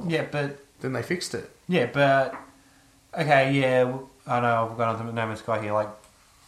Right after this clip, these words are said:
Speaker 2: that, yeah, it pissed off a lot of people off 'cause it didn't have the content they wanted in it.
Speaker 1: Yeah, they
Speaker 2: Uh, but, and now it's got really good reviews, obviously,
Speaker 1: Yeah.
Speaker 2: because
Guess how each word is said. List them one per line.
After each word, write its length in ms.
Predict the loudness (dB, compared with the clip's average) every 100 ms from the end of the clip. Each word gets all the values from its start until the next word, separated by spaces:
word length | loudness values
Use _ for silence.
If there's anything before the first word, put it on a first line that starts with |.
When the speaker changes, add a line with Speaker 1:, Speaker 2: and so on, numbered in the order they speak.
| -10
Speaker 2:
that, 160 | -6 -2
yeah, 140 | -2 -4
it 80 |
pissed 180 | -6 -4
off 60 | -4
a 40 |
lot 120 | -4
of 60 | -4
people 200 | -4 -2
off 120 | -2
'cause 100 | -4
it 140 | -8 -6
didn't 160 | -6
have 280 | 0 -2 -2 -10 -10
the 60 | -8
content 460 | 0 2 2 -4 -8 -18 _ _ _ _ _
they 100 | -4
wanted 340 | -2 -2 -4 -6
in 120 | -8
it. 100 | -8
Speaker 1:
Yeah, 240 | 0 2 2 -6 0
they 300 | 2 2 -2 -4
Speaker 2:
Uh, 140 | -2
but, 140 | 2 2
and 100 | 4
now 120 | 4
it's 100 | 4
got 140 | 0
really 160 | 0 -2
good 140 | -2
reviews, 340 | 0 2 2 0
obviously, 440 | -6 -6 -4 2
Speaker 1:
Yeah. 100 | 4
Speaker 2:
because 240 | 4 0